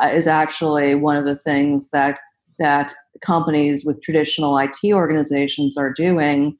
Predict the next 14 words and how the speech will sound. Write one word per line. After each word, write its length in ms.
They're 180
trying 380
to 80
become 580
product 380
organizations, 760
and 100
that's 220
the 60
core 640
of 160
becoming 460
software 500
companies. 540